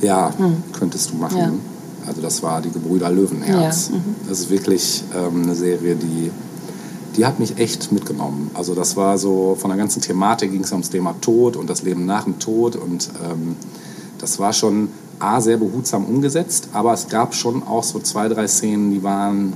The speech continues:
Speaker 1: boah, da musste ich als kleiner Junge schon, hatte ich echt Probleme.
Speaker 2: Mhm.
Speaker 1: Ne? Und, äh, aber was da auch zum Beispiel wieder ganz großartig war, die Musik.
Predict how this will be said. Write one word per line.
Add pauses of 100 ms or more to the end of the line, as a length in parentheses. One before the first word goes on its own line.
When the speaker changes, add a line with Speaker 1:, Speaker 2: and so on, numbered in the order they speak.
(100)
Speaker 1:
boah, (840)
da
musste
ich
als
kleiner
Junge
schon, (440)
hatte
ich
echt
Probleme. (120)
Speaker 2:
Mhm.
Speaker 1:
Ne? (600)
Und,
äh,
aber
was
da
auch
zum
Beispiel
wieder
ganz
großartig
war,
die
Musik.